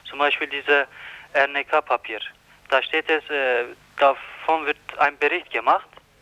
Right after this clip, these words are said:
ja, und sie sagen, äh, dass, äh, die Zeitung vierhundert Millionen türkische Lira, äh, Spende gegeben hat für R N K. Aber das war so ein Muster, also dieses Papier.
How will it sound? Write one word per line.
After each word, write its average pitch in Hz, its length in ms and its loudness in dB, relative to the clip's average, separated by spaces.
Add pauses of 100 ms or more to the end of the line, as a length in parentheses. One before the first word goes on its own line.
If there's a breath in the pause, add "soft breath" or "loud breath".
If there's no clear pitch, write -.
(300)
ja, 160 240 2 (240 loud breath)
und 151 160 -10
sie 151 140 -6
sagen, 165 320 2
äh, 131 520 -2 (320)
dass, 143 160 4 (100)
äh, 131 360 -2 (340)
die 131 160 -6
Zeitung 156 260 2
vierhundert 151 380 -4
Millionen 143 300 -2
türkische 139 300 -2
Lira, 165 340 2 (420 loud breath)
äh, 127 140 -4
Spende 170 380 0
gegeben 110 420 -10
hat 110 140 -6 (440)
für 139 100 0
R 120 380 2
N 117 180 -6
K. 107 200 -2 (640 loud breath)
Aber 135 380 6 (840)
das 131 220 2
war 156 240 4
so 151 80 2
ein 151 220 2
Muster, 127 340 -8
also 113 260 -4
dieses 117 280 -8
Papier. 117 380 -2